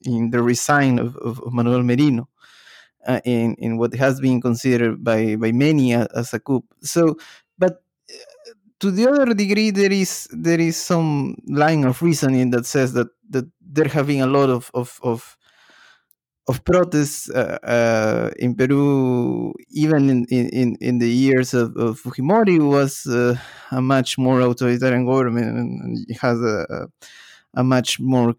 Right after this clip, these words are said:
crackdown, uh, uh, approach to any kind of social movement. So, i-, in, in what way it is completely unexpected, and in what way, um,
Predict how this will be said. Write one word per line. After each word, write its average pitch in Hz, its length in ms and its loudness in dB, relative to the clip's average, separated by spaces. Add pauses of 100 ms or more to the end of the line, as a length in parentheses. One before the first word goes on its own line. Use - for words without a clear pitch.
(100)
crackdown, 123 680 2
uh, 117 540 0 (500)
uh, 113 420 0
approach 123 560 0
to 117 220 -2
any 120 220 0
kind 117 200 -2
of 120 100 -8
social 123 280 -4
movement. 165 380 2
So, 156 260 2 (760)
i-, 202 140 -2
in, 202 300 0
in 196 200 0
what 240 280 2
way 196 580 2 (240)
it - 640 -2
is 175 460 2 (340)
completely 165 640 2
unexpected, 151 640 0
and 135 120 0
in 135 320 -4
what 151 280 0
way, 143 400 0 (540)
um, 127 600 0